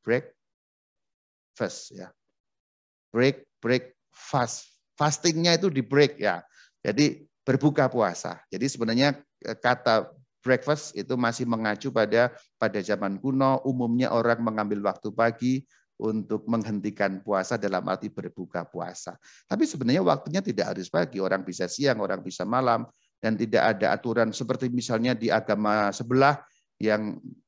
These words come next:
kalau siangnya puasa, malamnya tidak, tidak seperti itu. Untuk kita sebagai orang Katolik lebih dua puluh empat jam dan waktunya bisa ditentukan sendiri kapan akan berbuka puasa.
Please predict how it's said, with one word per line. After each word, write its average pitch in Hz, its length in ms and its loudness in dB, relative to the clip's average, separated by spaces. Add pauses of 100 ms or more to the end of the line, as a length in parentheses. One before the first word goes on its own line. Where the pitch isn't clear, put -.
kalau 110 160 0
siangnya 127 480 2
puasa, 123 320 0
malamnya 117 320 2
tidak, 127 320 0
tidak 101 320 -4
seperti 90 480 -10
itu. 92 160 -12 (160)
Untuk 113 400 -4
kita 127 400 2
sebagai 104 400 -2
orang 101 240 0
Katolik 127 320 0
lebih 117 320 0 (320)
dua 117 240 2
puluh 107 240 -2
empat 101 320 0
jam 156 360 4 (260)
dan 104 220 0
waktunya 110 500 0
bisa - 160 -10
ditentukan 98 640 -6
sendiri 107 320 -4
kapan 104 400 -4
akan 95 480 -4
berbuka 87 800 -8
puasa. 92 480 -4